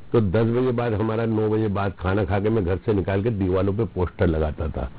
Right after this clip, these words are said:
हमारे प्रोडक्ट के, ऐसे करके। लेकिन इस सब चीज में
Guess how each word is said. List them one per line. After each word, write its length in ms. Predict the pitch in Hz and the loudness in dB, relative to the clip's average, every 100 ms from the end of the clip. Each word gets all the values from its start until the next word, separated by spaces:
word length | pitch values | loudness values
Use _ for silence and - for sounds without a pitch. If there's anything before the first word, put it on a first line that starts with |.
| - - - | -14 -12 -4
हमारे 340 | 92 95 98 | 0 4 2
प्रोडक्ट 500 | 78 87 80 87 - | 2 0 2 0 -2
के, 160 | - - - - - 104 | -4 -4 -8 -16 -6 0
ऐसे 220 | 101 117 | 2 2
करके। 380 | 101 95 87 104 | 2 0 0 0
लेकिन 360 | 135 - 156 | 0 0 0
इस 60 | 165 - - | 0 -2 0
सब 80 | 151 | 0
चीज 340 | - 135 131 | 2 0 2
में 160 | 135 | 2